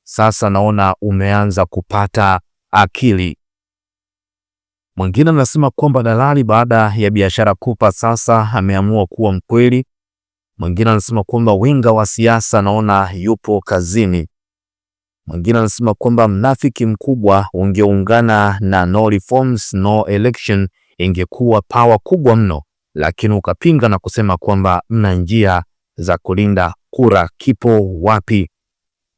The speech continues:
Mwingine akasema kwamba tatizo la viongozi wengi wanasubiri tatizo litokee ili wapate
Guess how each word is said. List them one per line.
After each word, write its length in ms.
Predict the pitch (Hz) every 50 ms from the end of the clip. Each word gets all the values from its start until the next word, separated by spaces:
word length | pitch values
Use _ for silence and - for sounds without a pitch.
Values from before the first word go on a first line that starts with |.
| _ _ -
Mwingine 240 | - 87 90 110 113
akasema 340 | 104 101 98 - 120 113 98
kwamba 300 | - - 117 113 113 107
tatizo 460 | 101 104 95 - - 131 127 120 123
la 80 | 113 104
viongozi 460 | 90 101 101 101 95 107 104 85 95
wengi 560 | 92 104 120 123 120 104 110 113 113 113 107 101
wanasubiri 840 | 92 92 95 95 92 95 92 92 92 - - 104 104 104 104 104 95
tatizo 500 | - 95 85 _ - 135 143 123 113 107
litokee 580 | 104 - - 95 90 - - 123 117 107 104 - _ _ _ _ _ _ -
ili 160 | 95 104 104
wapate 680 | 98 92 87 80 - 123 127 127 127 - - 127 123